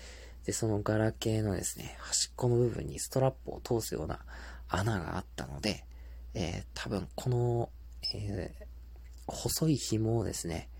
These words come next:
えー、この穴に通せば、携帯用のネックストラップとして使うことができますよっていうお話をしたんですね。そしたらおばさんが、「はあ、そうですか。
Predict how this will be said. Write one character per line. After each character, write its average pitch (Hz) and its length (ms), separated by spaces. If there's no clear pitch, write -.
え 95 720
ー、 - 20
こ - 120
の 98 200
穴 117 300
に 123 160
通 139 320
せ 131 200
ば、 156 300
携 113 240
帯 113 180
用 117 140
の 120 140
ネ 107 120
ッ 104 60
ク 113 100
ス - 100
ト 117 100
ラ 120 80
ッ - 40
プ - 180
と - 100
し - 140
て 156 320
使 - 240
う 104 60
こ 101 100
と - 80
が - 80
で - 160
き - 160
ま 117 140
す - 120
よ 85 120
っ - 40
て 101 80
い 98 80
う - 80
お 95 80
話 107 400
を 139 200
し - 160
た 107 140
ん 82 100
で 78 100
す - 120
ね。 135 280
そ - 100
し - 60
た 135 100
ら 123 80
お 110 40
ば 113 100
さ 123 160
ん 123 100
が、 147 220
「は - 300
あ、 - 20
そ - 220
う - 20
で 107 60
す - 180
か。 - 100